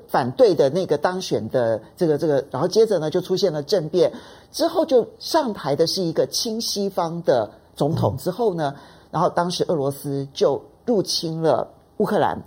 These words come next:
Speaker 1: 包括了顿巴斯的两个地方，然后以及克里米亚。后来克里米亚呢，也就，就经由公投的方式说他要加入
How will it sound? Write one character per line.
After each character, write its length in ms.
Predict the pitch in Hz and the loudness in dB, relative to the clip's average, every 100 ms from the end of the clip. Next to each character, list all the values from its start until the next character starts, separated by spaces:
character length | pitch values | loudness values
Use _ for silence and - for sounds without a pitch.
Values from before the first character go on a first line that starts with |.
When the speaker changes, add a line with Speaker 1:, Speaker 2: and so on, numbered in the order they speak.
| - - - _ | -16 -20 -20 _
Speaker 1:
包 160 | 302 | 4
括 160 | 302 311 | 4 2
了 100 | 240 | 4
顿 220 | 254 196 | 4 2
巴 180 | 175 160 | 0 -4
斯 200 | 165 156 | -6 -4
的 100 | 139 | -2
两 220 | 127 120 | -2 -4
个 100 | 131 | -6
地 180 | 208 160 | -4 -4
方， 360 | - 147 139 143 - | -2 -4 -4 -8 -10
然 120 | - | -2
后 120 | 175 180 | -2 0
以 160 | 165 127 | -2 -2
及 220 | - 135 | -4 -6
克 140 | - | -4
里 80 | 135 | -6
米 160 | 117 120 | -6 -6
亚。 160 | 117 - - - | -8 -12 -12 0
后 80 | |
来 140 | 240 170 | 0 0
克 160 | - | 0
里 100 | 202 | 0
米 140 | 156 156 | 0 -4
亚 120 | 151 - | -6 -4
呢， 100 | 120 - | -6 -2
也 160 | 143 | -2
就， 280 | - 254 - - - _ | 2 2 2 -2 -18 _
就 160 | 233 214 | 2 2
经 220 | 226 254 | 0 0
由 120 | 190 | 0
公 220 | 190 240 | 2 2
投 160 | 233 139 | 2 -6
的 80 | 151 | -4
方 220 | 160 165 | -4 -6
式 120 | 165 | -8
说 160 | 135 143 | -8 -8
他 120 | 143 | -6
要 80 | 139 | -6
加 260 | 131 123 | -6 -4
入 180 | 131 | -2